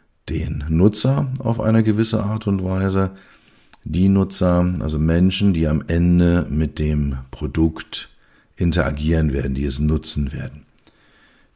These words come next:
Die daraus dann halt eben auch, die unter Umständen Geld bezahlt haben dafür, die Aufwand bezahlt haben, um damit interagieren zu können.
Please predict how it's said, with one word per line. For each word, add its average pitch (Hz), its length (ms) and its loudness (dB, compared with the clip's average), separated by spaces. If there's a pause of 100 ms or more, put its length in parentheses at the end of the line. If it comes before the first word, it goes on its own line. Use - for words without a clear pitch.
Die 78 120 -2
daraus 82 460 2
dann 80 240 0
halt 80 180 2
eben 78 280 2
auch, 76 240 0
die - 100 -8
unter 69 140 -4
Umständen - 320 -6
Geld 87 360 0
bezahlt 80 460 -2
haben 76 220 0
dafür, 73 480 0
die - 180 -8
Aufwand 80 380 -2
bezahlt 71 500 -4
haben, 73 340 -2
um 71 100 -2
damit 71 260 -4
interagieren 76 640 -2
zu 69 160 -6
können. 73 320 -4